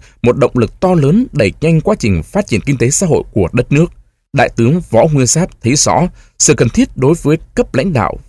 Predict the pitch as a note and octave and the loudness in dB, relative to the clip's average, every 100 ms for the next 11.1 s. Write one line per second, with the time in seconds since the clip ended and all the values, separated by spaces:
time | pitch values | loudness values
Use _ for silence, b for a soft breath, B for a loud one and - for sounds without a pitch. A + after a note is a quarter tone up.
0 | - B2 A#2 G#2+ A2+ F3 F3+ F3 F3+ E3+ | -2 0 2 2 0 2 2 2 2 0
1 | B B B C3 G2+ B2+ G#3 G#3+ G3+ C#4 | B B B 2 4 2 2 0 0 -2
2 | D3 E3 A2 - - - C3 G2+ A2 C3 | -4 -2 -2 -4 -10 -2 2 2 2 2
3 | G#3 - E3+ - D#3+ - E2 E2+ A2+ - | 0 0 0 2 -2 -2 -4 -2 -2 -4
4 | _ _ _ _ _ _ _ - C#3 C3 | _ _ _ _ _ _ _ 0 2 2
5 | A2 B2+ - G#3+ G3+ A#2+ G2 B2 E3+ D3+ | 0 0 0 0 2 2 2 0 2 0
6 | D3+ D3 C3 - _ B2+ B2+ A2 A#2 D#3 | 2 0 0 -8 _ 0 2 2 2 2
7 | - - G#2+ E3 B2+ D#2+ - - _ _ | -2 -6 0 2 2 0 -6 -20 _ _
8 | _ _ _ _ _ _ _ _ - D#3 | _ _ _ _ _ _ _ _ -2 2
9 | F3 A#3 - _ _ - D3+ C3+ A#2 F3+ | 4 4 0 _ _ 0 2 4 4 2
10 | D#3 B2 A2+ A#2 G#2 - C3+ C3 - - | 2 2 0 0 -2 -2 0 0 0 0
11 | G2+ | -2